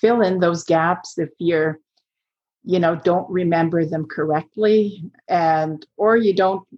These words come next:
even remember, like, you can even have a gap in your memory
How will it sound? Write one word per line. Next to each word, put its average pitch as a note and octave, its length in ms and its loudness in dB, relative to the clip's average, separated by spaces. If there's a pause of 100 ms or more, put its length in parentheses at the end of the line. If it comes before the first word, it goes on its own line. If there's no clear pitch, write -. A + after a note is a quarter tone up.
(280)
even G3+ 280 -2
remember, G3+ 640 0
like, F3+ 180 -2
you A3+ 120 -2
can C#4 160 2
even B3+ 320 -2
have G#3+ 160 -4
a F3+ 160 -8
gap G3+ 340 -2
in G#3+ 120 0
your F3+ 120 -6
memory F#3 580 -2